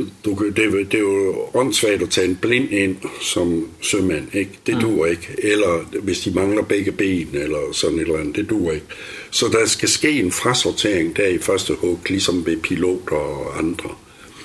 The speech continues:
Speaker 1: Så det er den vigtigste.
Speaker 2: Hvad undersøger man for der?
Speaker 1: Alt. Fra top til tå.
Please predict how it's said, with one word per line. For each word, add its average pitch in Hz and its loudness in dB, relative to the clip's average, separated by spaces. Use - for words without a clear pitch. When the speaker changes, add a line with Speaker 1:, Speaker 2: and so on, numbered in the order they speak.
Speaker 1:
Så - 0
det 131 2
er 135 0
den 110 -2
vigtigste. 120 -2
Speaker 2:
Hvad 151 2
undersøger 139 0
man 110 0
for 135 -12
der? 143 -12
Speaker 1:
Alt. - -2
Fra - 0
top 135 0
til 92 -2
tå. 107 2